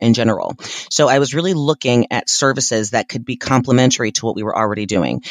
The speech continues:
that we could look at our existing book of business and begin to kind of push forward in providing them with the service. So I identified the product really as things related to benefits. What,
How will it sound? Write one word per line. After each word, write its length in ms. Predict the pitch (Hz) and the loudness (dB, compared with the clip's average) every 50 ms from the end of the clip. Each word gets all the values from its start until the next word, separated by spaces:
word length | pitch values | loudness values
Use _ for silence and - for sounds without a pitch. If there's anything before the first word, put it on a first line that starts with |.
| - - - | -14 -10 -6
that 140 | 117 101 | -4 -2
we 80 | 131 123 | -2 0
could 180 | - 131 113 - | 0 -2 -4 -2
look 240 | 123 143 151 - | 0 -2 0 0
at 80 | 165 151 | 0 0
our 80 | 147 139 | 2 2
existing 460 | 131 123 - 131 - - 135 127 120 | 0 0 -2 -2 -2 0 0 0 0
book 160 | 127 117 - | 0 -2 -4
of 60 | 120 | -4
business 400 | 120 113 107 - 117 107 107 - | -2 -2 0 0 0 0 0 -2
and 180 | - 123 120 113 | -4 -2 -2 -2
begin 260 | 123 113 123 117 117 | -2 0 0 0 0
to 80 | 117 - | 0 0
kind 180 | - 127 117 | -2 -2 -2
of 120 | 107 110 - | -2 -2 -6
push 260 | - - 120 - - | -6 -2 0 2 2
forward 500 | - - 123 127 123 117 117 110 104 - - - - - | 2 2 0 0 0 0 -2 -4 -4 -8 -14 -20 -8 -2
in 120 | - 123 120 | -2 0 0
providing 480 | - 131 107 123 117 117 123 117 117 | 0 -2 0 0 0 2 2 2 4
them 160 | 117 110 110 | 4 4 2
with 120 | 113 110 _ | 2 0 _
the 80 | - | -6
service. 460 | - - - 123 117 117 120 117 - - | -6 -6 -4 -4 -4 -6 -6 -6 -4 0
So 220 | - 131 127 123 - - - - - - | 0 0 0 -2 -4 -8 -12 -10 -4 -2
I 140 | 135 135 | 0 2
identified 580 | 139 135 131 170 180 202 - - 147 131 127 - | 2 4 4 4 4 4 4 4 4 2 0 -2
the 60 | - | -6
product 560 | - - - - 202 170 131 110 123 - - | -12 -6 -2 0 2 4 2 2 0 -2 -4
really 260 | 170 185 180 160 139 - | -4 -2 0 0 0 0
as 180 | 127 123 - | 0 -2 -4
things 400 | - - 143 135 143 151 147 151 | -2 2 4 6 6 6 4 2
related 380 | 156 156 127 120 110 107 117 - | -2 -4 -2 -2 -2 -4 -4 -4
to 80 | - | -4
benefits. 480 | 135 156 170 170 143 - - 98 - - | 0 2 2 2 2 0 -2 -4 -4 -4
What, 200 | 135 175 269 - | -2 -2 -2 -2